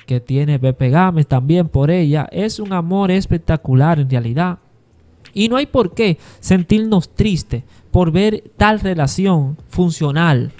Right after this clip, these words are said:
No debemos, debemos más bien sentirnos alegres porque ellos están juntos.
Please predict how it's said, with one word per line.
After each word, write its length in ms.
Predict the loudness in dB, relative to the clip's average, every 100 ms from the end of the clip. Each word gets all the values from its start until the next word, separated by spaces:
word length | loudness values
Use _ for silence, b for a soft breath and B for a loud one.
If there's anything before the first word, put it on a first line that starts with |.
| b b b b b -2
No 240 | 2 4
debemos, 680 | 4 4 2 4 4 4 4
debemos 520 | 0 0 -4 -6 -4
más 280 | -4 -4 -4
bien 240 | -4 -4
sentirnos 580 | -6 -8 -8 -8 -6 -6
alegres 460 | -2 -2 -2 -4
porque 380 | -2 -4 -4 -6
ellos 160 | -4 -4
están 280 | -4 -6 -6
juntos. 540 | -8 -8 -6 -6